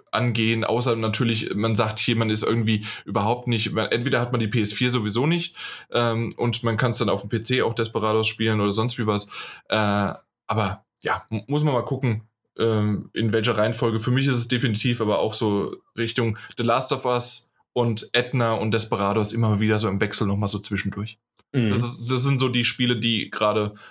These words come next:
Speaker 1: bei mir alles regieren. Und dann, äh, war's das auch schon.
Speaker 2: Jo. War ein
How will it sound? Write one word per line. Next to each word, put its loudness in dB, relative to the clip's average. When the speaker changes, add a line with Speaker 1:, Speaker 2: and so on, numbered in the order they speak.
Speaker 1:
bei 2
mir 2
alles 2
regieren. 2
Und 0
dann, 2
äh, 2
war's 0
das 2
auch 0
schon. -4
Speaker 2:
Jo. -2
War 0
ein 0